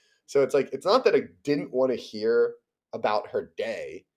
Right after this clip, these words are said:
especially, you know, if, if I was like, "Look, if you wanna talk about that or you have something to share, do it." But like, like you were talking about prioritizing your time, like, if we spend thirty minutes and dream together and map out and design twenty twenty-four,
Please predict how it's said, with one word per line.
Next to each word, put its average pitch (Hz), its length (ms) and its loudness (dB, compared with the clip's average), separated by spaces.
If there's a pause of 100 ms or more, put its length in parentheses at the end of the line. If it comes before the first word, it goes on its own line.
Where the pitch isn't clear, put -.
(440)
especially, 131 680 0
you 135 60 -4
know, 95 120 -10
if, - 320 -16
if 117 260 -10
I 104 80 -4
was 101 140 0
like, 104 140 -6
"Look, 113 220 0
if 98 120 -10
you 110 80 -2
wanna 107 140 0
talk - 380 -4
about 101 180 -2
that 104 180 0
or 92 80 -2
you 90 160 -6
have 90 80 -8
something 90 160 -12
to - 60 -14
share, 92 280 -2
do 123 200 0
it." - 120 0 (340)
But 120 80 0
like, 110 260 0
like 107 160 -2
you 139 80 -2
were 139 40 0
talking 110 180 0
about 92 160 -6
prioritizing 117 600 0
your 98 120 -4
time, 127 460 -6 (440)
like, 120 320 0
if - 200 -14
we 240 160 -2
spend 285 280 -8
thirty 151 360 -4
minutes 135 300 -4
and 107 180 -10
dream 127 580 -4
together 165 380 0
and 95 240 -6
map 143 300 -2
out 143 200 4
and 120 100 -6
design 117 600 -4
twenty 147 280 -2
twenty-four, 143 720 -4